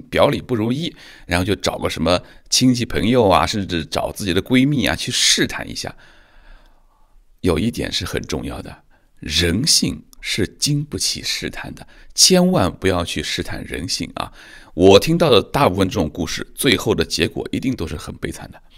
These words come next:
要么呢，你是试探的，呃，试探结果发现，哎呀，对方，呃，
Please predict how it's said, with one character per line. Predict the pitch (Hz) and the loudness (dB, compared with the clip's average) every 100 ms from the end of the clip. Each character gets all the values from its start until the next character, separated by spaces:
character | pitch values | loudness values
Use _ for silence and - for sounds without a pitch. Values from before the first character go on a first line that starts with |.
| - - - - | -20 -20 -20 -16
要 | - 214 175 | 4 6 6
么 | 87 | 4
呢， | 80 - | 0 0
你 | 80 | -2
是 | - | -2
试 | 82 - 110 | 0 0 0
探 | - - 71 | -2 -2 -2
的， | 62 60 - - - - - | -2 -6 -8 -16 -20 -20 -20
呃， | - 73 65 - 58 | -6 -2 -2 -2 -4
试 | - - 110 | -2 -2 0
探 | - 85 80 95 | 2 2 0 -4
结 | - - - | -2 0 0
果 | - - | -2 -6
发 | - 85 | -8 -4
现， | - 107 - | 0 0 0
哎 | - | -4
呀， | 76 71 | -6 -4
对 | 98 | -6
方， | - 87 87 - - - - | -4 -4 -6 -10 -20 -16 -10
呃， | - 69 | -6 -6